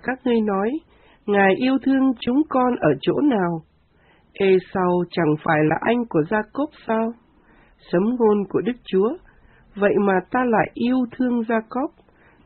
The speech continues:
Còn Ê-sau, ta đã ghét nó. Ta đã biến núi non của nó thành chốn bỏ hoang, và gia nghiệp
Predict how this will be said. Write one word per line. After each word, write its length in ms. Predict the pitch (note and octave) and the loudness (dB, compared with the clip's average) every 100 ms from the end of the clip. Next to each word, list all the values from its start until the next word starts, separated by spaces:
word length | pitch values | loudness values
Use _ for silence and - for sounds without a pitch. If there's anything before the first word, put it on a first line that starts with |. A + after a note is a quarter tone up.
| _ | _
Còn 240 | F3+ E3 D3 | -2 0 0
Ê-sau, 640 | - G3+ G3 - F#3+ F#3 F3+ _ _ _ _ | 0 0 -2 -4 -4 -4 -6 _ _ _ _
ta 140 | - G#3 F#3+ | -2 0 0
đã 60 | F3+ G#3+ - | 0 -2 -4
ghét 100 | C#4 - | -6 -2
nó. 340 | G#3+ F#3+ A3+ - _ _ _ _ _ _ | -2 -2 -4 -10 _ _ _ _ _ _
Ta 160 | - B3 | -4 -2
đã 60 | C4 B3+ G3+ | -2 -4 0
biến 200 | A3+ D4 F4+ B3+ | 2 4 6 6
núi 160 | A3+ D#4 D4+ | 6 4 4
non 200 | C4 B3 A3+ | 4 0 0
của 120 | E3+ | 0
nó 280 | E3 D#3+ A3+ - | 2 2 0 -2
thành 260 | G#3 D#3 D#3 | 0 0 0
chốn 180 | E3 G#3+ C#4 | -2 -2 0
bỏ 200 | G#3 D#3 C#3+ | -2 -4 -4
hoang, 300 | A3 A3 G#3 G#3+ _ _ - - - | -2 -2 -4 -10 _ _ -20 -16 -2
và 80 | F#3 F#3 | 0 2
gia 80 | C4+ C4 | 2 2
nghiệp 200 | A3 | 2